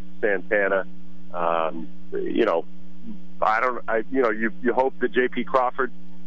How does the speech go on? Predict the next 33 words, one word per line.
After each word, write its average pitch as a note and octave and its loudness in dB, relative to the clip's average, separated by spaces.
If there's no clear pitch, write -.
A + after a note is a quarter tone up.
uh, F#2+ 0
can A2+ 0
continue B2+ 2
what B2 2
he B2+ -2
did B2 2
in A#2 0
the A2+ 2
minors A#2 2
and G2 -2
do B2 2
it G#2+ 0
here A#2+ 2
in A2 0
the A2 -2
big A#2 0
leagues. A#2+ 0
Uh, F2+ 0
obviously, G#2 0
that G2 2
remains G2+ 2
to F#2 -4
be F#2+ 0
seen. A#2 2
Same F#3 2
story F#3 2
with, F#3+ 2
you F#3 2
know, F#3+ 0
Rhys D3 0
Hoskins, D#3 0
Nick B2 0
Williams, D#3+ 2